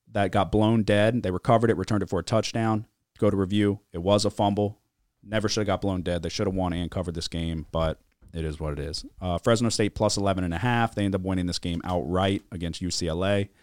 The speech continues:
I felt like U C L A was a little overrated just from, I mean, we, it felt like deja vu last year with L S U and Mississippi State, that whole,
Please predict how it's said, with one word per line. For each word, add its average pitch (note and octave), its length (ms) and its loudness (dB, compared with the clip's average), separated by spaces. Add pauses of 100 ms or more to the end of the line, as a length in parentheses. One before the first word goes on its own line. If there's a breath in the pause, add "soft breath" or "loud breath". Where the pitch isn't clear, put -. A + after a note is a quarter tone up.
(280)
I - 40 -20
felt G2 160 4
like F#2+ 160 2
U G2+ 80 0
C - 140 0
L F#2+ 160 2
A F#2+ 100 2
was F2 260 0
a - 60 -4
little G2 300 2
overrated G2 720 2 (360)
just - 260 0
from, F2+ 420 0
I F#2+ 60 0
mean, F#2 140 0
we, G2 140 -4
it G#2+ 180 -4
felt C3 140 6
like A#2 120 6
deja G#2 280 4
vu F#2+ 160 2
last F2 280 2
year F#2 60 0
with E2+ 100 -2
L F2 160 2
S E2 140 -2
U F2+ 140 0
and E2+ 80 -2
Mississippi - 300 -4
State, F2 460 -2
that E2 180 -2
whole, E2 380 -2